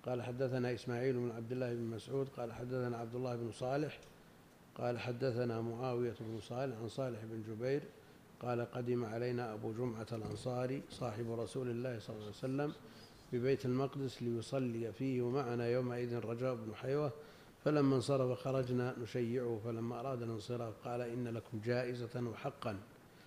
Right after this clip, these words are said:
أحدثكم بحديث سمعته من رسول الله صلى الله عليه وسلم." قلنا: "هات رحمك الله." قال: "كنا مع رسول الله صلى الله عليه وسلم ومعنا معاذ بن جبل عاشر عشرة،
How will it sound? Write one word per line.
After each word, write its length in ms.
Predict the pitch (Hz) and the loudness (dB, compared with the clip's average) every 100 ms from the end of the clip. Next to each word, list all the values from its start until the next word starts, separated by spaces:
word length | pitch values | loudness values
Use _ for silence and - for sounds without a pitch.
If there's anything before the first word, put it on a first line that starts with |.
| - - | -20 -12
أحدثكم 640 | - 156 156 135 127 131 | -4 0 4 4 6 6
بحديث 560 | 127 110 127 135 131 117 | 4 4 4 4 4 4
سمعته 800 | 127 135 143 117 123 120 139 143 - - - - - | 4 4 4 2 2 4 4 4 -2 -16 -20 -12 -2
من 100 | 131 | 0
رسول 440 | 120 117 - 127 | 2 0 0 0
الله 340 | 117 120 127 113 | 2 0 0 -2
صلى 300 | 123 120 113 | -4 -4 -2
الله 360 | 120 120 107 | -2 -2 -4
عليه 360 | 113 110 113 107 | -4 -4 -4 -4
وسلم." 520 | 104 - 107 - - - - - - - 143 | -6 -8 -12 -12 -16 -18 -20 -20 -20 -4 4
قلنا: 360 | 143 143 151 | 6 6 6
"هات 140 | 117 120 | 4 0
رحمك 460 | 104 - 107 - | -2 -4 -4 -4
الله." 260 | 104 104 101 - - - - - - - | -8 -8 -12 -16 -20 -20 -20 -20 -10 0
قال: 200 | 135 127 | 4 4
"كنا 300 | 143 131 127 | 4 4 4
مع 200 | 123 123 | 4 2
رسول 320 | 127 - 127 | 2 2 2
الله 300 | 120 123 127 | 4 2 2
صلى 140 | - | -2
الله 80 | 113 | -4
عليه 100 | 110 | -4
وسلم 360 | - 131 127 120 | 0 2 2 2
ومعنا 480 | 120 131 123 123 120 | 0 0 0 -2 -2
معاذ 380 | 117 123 131 | -2 -2 0
بن 160 | 120 120 | 0 0
جبل 400 | 120 143 151 160 - - - - - - - - | 2 2 2 2 -4 -16 -16 -16 -16 -18 -20 -12
عاشر 500 | 123 127 127 - 123 | 0 2 2 2 0
عشرة، 500 | 123 131 123 113 98 | 0 -2 0 0 -4